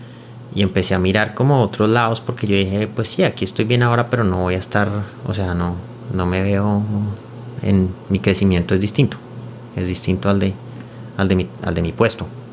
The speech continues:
Y empecé a mirar cosas más como data science, ese tipo de cosas.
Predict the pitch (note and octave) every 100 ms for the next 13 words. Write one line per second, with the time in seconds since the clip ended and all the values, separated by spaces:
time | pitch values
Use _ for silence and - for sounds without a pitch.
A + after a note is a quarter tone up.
0 | - - - - - - - F2+ F2+ E2+
1 | E2+ F2 F2+ F2+ - - - - - -
2 | G#2+ G#2 G#2 G#2 G2+ G2 G2 F2+ F#2 -
3 | C3 B2 A#2+ A#2 - - - - - B2+
4 | B2+ A#2+ A#2+